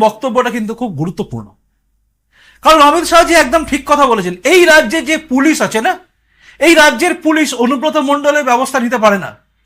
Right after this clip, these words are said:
কিন্তু মজার ব্যাপার হচ্ছে অভিজিৎ সরকারকে মেরে ফেলার পরেও তার খুনিদের সেভাবে ধরতে পারে না।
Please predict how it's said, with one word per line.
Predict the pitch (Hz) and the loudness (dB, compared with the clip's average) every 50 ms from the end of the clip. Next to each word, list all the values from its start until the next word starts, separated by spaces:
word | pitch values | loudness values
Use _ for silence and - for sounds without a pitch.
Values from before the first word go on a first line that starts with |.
| _ _ _ _ _ _ _ _ _ _ _ - | _ _ _ _ _ _ _ _ _ _ _ -18
কিন্তু | - - - 330 302 - - 349 302 240 240 254 277 - _ _ _ _ _ _ _ _ _ - | -14 -6 -2 -2 -2 -2 -2 -4 -4 -4 -4 -8 -10 -14 _ _ _ _ _ _ _ _ _ -8
মজার | 151 170 247 247 220 294 294 277 285 | -2 0 0 2 2 2 2 2 2
ব্যাপার | 294 277 - 294 302 | 0 0 2 2 0
হচ্ছে | 294 294 - 269 | 0 -2 -2 -4
অভিজিৎ | 254 240 254 247 285 - - - | -4 -4 -4 -4 -4 -4 -2 -2
সরকারকে | 277 277 277 277 277 277 294 285 | -2 0 0 0 0 0 -2 -4
মেরে | 254 226 233 254 262 | -4 -2 -4 -4 -4
ফেলার | 262 277 277 277 277 277 - | -2 0 0 0 0 0 0
পরেও | 262 247 254 247 233 233 - _ _ _ _ - | 0 2 2 2 0 -2 -6 _ _ _ _ -2
তার | 233 226 240 233 | 0 0 0 0
খুনিদের | - - 226 240 262 240 254 233 233 233 - | -2 -6 -4 -4 -2 -2 -2 -2 -2 -4 -6
সেভাবে | - 220 220 220 220 226 | -2 0 0 0 0 -2
ধরতে | 190 170 175 170 - 214 | -4 -6 -6 -8 -8 -8
পারে | 175 170 143 143 135 120 | -4 -2 -2 -2 -4 -6
না। | 107 | -12